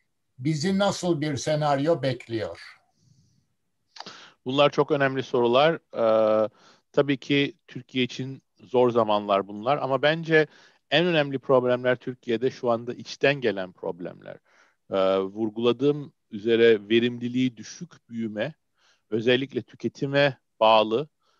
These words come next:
Speaker 2: devlet harcamalarına, devlet bankalarına bağlı bir büyüme tablosu olduğu için son on sene içinde Türkiye'deki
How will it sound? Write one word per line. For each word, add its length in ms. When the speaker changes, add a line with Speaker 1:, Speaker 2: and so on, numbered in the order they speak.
Speaker 2:
devlet 340
harcamalarına, 880
devlet 380
bankalarına 580
bağlı 420
bir 220
büyüme 460
tablosu 460
olduğu 240
için 180
son 220
on 160
sene 320
içinde 500
Türkiye'deki 840